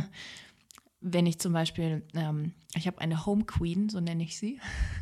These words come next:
<laughs> eine ganz wundervolle Lady, die immer zu mir nach Hause kommt und mich, äh, im Haushalt unterstützt,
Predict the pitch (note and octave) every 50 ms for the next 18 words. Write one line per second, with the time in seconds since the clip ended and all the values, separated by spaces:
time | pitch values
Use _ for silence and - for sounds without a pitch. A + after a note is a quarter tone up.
0 | F3+ - G#3+ - - - - - - - - - - F3 - D#3+ F#3 F#3+ - -
1 | F#3 F#3 F#3 F#3 - F#3+ F3+ F3+ F3 F3 F3 F3+ F#3+ F#3 F3+ F3 F3+ F3+ F3+ F3
2 | F3 F3+ - F#3 F3 E3+ E3+ F#3 G#3+ A#3+ A3+ F3 - - E3+ F3 G#3+ A3+ - -
3 | - - - - - _ _ - F#3 F3+ F3+ E3+ - - - D#3+ D#3+ - - E3+
4 | F3 A#3 - - - D#3+ D3+ D#3 D#3 D#3+ D3+ - - A#3+ - - - -